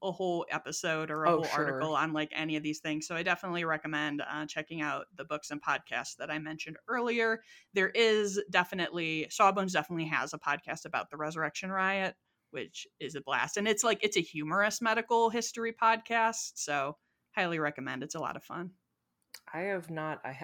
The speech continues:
Speaker 2: uh, I had not heard of that book or that podcast before now, so I'm excited to check those out.
Speaker 1: Yes,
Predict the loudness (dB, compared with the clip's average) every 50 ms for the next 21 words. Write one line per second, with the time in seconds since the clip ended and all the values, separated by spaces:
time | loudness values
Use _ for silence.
0 | -8 -6 -4 -2 -2 -2 -2 -4 -6 -6 -6 -6 -6 -6 -6 -4 -6 -6 -6 -8
1 | -8 -8 -6 -6 -8 -6 -6 -8 -8 -8 -8 -10 -8 -6 -6 -6 -8 -10 -14 -16
2 | -14 -12 -12 -12 -12 -10 -12 -12 -12 -10 -12 -12 -10 -8 -8 -8 -8 -10 -8 -8
3 | -10 -8 -6 -6 -6 -6 -6 -8 -10 -10 -10 -14 -12 -12 -10 -8 -4 -4 -4 -4
4 | -6 _ _ -2 -2 -2 0 -2 -4 -4 -4 -6 -4 -4 -4 -4 -4 -6 -6 -6
5 | -8 -8 -10 -10 -12 -12 -12 -12 -10 -10 -10